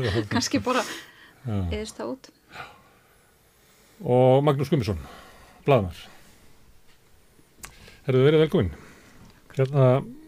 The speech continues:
Speaker 1: það kom stór frétt í, eiginlega í nótt. Morgunblaðið taldi sig hafa heimildir fyrir því að,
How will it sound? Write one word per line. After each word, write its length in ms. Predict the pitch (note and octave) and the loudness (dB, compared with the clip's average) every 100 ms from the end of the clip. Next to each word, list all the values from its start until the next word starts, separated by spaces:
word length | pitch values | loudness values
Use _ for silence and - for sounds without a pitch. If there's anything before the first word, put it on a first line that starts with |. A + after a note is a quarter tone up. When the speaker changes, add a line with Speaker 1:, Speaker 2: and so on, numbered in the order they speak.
| - - | -20 -4
Speaker 1:
það 180 | B2 B2 | -2 2
kom 160 | F3 F3 | 2 4
stór 280 | - G#3 G3+ | 2 2 4
frétt 480 | A3 D#3+ - - | 2 0 -4 -18
í, 280 | - G#3+ D3+ C#3+ C#3 - - - - - - _ _ _ - C#4+ - _ | -12 -2 0 2 0 -2 -12 -20 -20 -20 -20 _ _ _ -20 -20 -20 _
eiginlega 480 | B2+ A#2+ A2 A2+ A#2+ | 0 2 2 0 0
í 160 | A2 | 0
nótt. 380 | G#2 G2+ D#3+ - _ _ - - _ _ _ _ - - - - - - - _ - | 0 -2 -4 -10 _ _ -20 -20 _ _ _ _ -20 -20 -20 -20 -20 -20 -20 _ -10
Morgunblaðið 920 | A2+ F#2 B2 C3+ C3+ A#2 A2 G#2 G2+ A2 - | -4 0 -2 0 0 2 0 0 -2 -4 -6
taldi 260 | A2+ G2+ | -4 -4
sig 140 | G2+ G#2 | -2 -2
hafa 460 | G#2 G2 G2+ G2+ - - - | -2 -2 -2 -4 -8 -14 -4
heimildir 340 | A#2 G#2+ G#2 | -2 -2 -2
fyrir 160 | G2+ G2 | -2 -2
því 140 | C3 D3+ | -2 0
að, 240 | B2+ A#2 | 0 -2